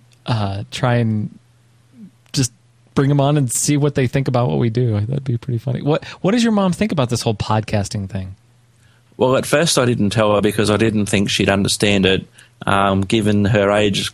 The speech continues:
Speaker 2: difference and the fact that she hadn't used a computer for about fifteen years. And so I basically was doing podcasting solo in two thousand seven, two thousand eight.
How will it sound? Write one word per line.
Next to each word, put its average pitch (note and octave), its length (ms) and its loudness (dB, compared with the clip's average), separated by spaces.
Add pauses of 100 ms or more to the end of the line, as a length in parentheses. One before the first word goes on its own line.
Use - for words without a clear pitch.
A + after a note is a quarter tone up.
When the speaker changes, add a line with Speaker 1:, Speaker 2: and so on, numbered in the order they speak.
(200)
Speaker 2:
difference G#2+ 440 0
and G#2 120 2
the G2+ 40 0
fact A2+ 260 0
that - 100 -2
she - 140 0
hadn't G#2 320 0
used A2 280 0
a - 40 -4
computer G#2 480 0
for G2+ 120 0
about G2+ 300 0
fifteen G2+ 460 0
years. G#2 420 2 (680)
And A2+ 320 0
so A2+ 720 2
I A2 640 2 (400)
basically A2 460 2
was G#2 160 2
doing A2 240 2
podcasting G#2+ 760 0
solo G#2+ 480 2
in G2 180 0
two G#2+ 160 0
thousand G#2 380 0
seven, A#2+ 320 2
two A2+ 160 0
thousand G2+ 400 2
eight. B2+ 240 2